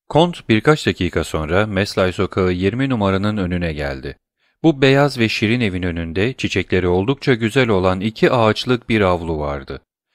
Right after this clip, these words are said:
Kont, kapıyı açan kapıcının yaşlı Kokles olduğunu fark etti. Ama Kokles, hatırlanacağı gibi, tek gözü olduğundan ve dokuz yıldır o gözün görme yetisi daha da zayıfladığından Kont'u tanıyamadı.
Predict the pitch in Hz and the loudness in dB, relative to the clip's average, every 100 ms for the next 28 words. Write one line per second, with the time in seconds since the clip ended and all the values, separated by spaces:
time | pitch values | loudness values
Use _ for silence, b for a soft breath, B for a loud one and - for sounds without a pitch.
0 | _ _ - 117 135 - - - 101 123 | _ _ 0 0 0 -4 -4 0 2 2
1 | - 107 90 90 98 95 92 95 92 107 | 2 0 0 0 0 0 0 0 0 0
2 | - 165 - 165 - 107 101 92 90 90 | 0 -4 -2 -4 -2 -2 0 0 0 -2
3 | 92 82 78 - 76 - 73 - _ _ | 0 0 0 -4 -10 -10 -12 -12 _ _
4 | 113 131 127 156 - 95 117 - - - | 0 2 2 2 2 0 0 -2 -2 -2
5 | 92 90 90 82 92 87 78 73 104 - | 0 0 -2 0 0 0 -4 -4 -4 -2
6 | 139 143 - 117 101 95 90 90 87 80 | -2 0 0 0 4 4 2 2 -2 -2
7 | 90 120 - _ - 95 78 90 - 123 | -2 -2 -6 _ -2 0 0 -2 0 -2
8 | 104 95 87 90 - 131 135 120 98 107 | 2 0 2 0 0 0 2 2 2 0
9 | 90 92 92 123 135 113 107 113 90 92 | 0 0 0 2 0 -2 -4 -4 -2 0
10 | 143 139 101 98 92 - 90 92 90 82 | 0 0 0 0 0 -2 -2 0 -2 0
11 | 92 110 123 113 95 123 - 90 87 73 | -2 -2 0 0 0 -2 -2 -2 -2 -6
12 | 69 95 131 | -8 -12 -14